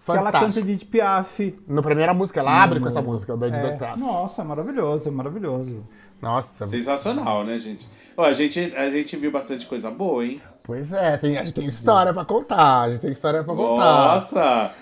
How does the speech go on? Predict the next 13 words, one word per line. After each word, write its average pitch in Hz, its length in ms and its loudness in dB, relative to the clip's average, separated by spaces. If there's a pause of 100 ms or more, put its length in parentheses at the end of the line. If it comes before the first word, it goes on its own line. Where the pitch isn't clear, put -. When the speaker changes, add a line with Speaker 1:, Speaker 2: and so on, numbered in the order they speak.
(120)
Speaker 3:
continuamos 202 680 4
vendo, 185 460 2
né? 147 300 2 (460)
E 131 100 -4
continuamos 151 720 -2
Speaker 1:
É. 175 80 -2
Speaker 3:
vendo. 135 340 -4 (320)
Que - 80 -2
eu 254 80 8
acho 262 220 4
assim, - 380 -4 (180)
a 165 140 2
gente, 214 500 0